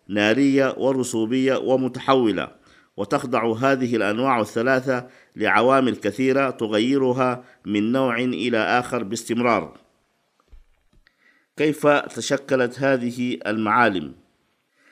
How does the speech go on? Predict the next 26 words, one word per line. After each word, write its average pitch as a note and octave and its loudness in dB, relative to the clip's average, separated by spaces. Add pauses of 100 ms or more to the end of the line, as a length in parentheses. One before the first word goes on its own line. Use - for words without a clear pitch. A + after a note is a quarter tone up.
(300)
أثناء C#3+ 0 (100)
تنزهك C3 0
في A#2 -2
هذه C3 0
المنطقة B2 -4 (260)
ستبدو B2+ 0
لك C3 0
هذه B2 0
الصخور A#2 -4
وكأنها B2+ -2
لا B2 -2
تتغير، A#2 -2 (440)
إلا A2 2
أن D3 2
الصخور C3+ 0
والمعادن B2+ 2 (280)
المكونة A#2+ 0
لها B2+ -2
تتغير B2 0 (240)
بشكل A2+ -2
دائما B2+ 0 (220)
وفقا C3+ -2
لتغير A#2+ 0
الظروف A2 -2
الطبيع-، A2 -4
الطبيعية. A2 -4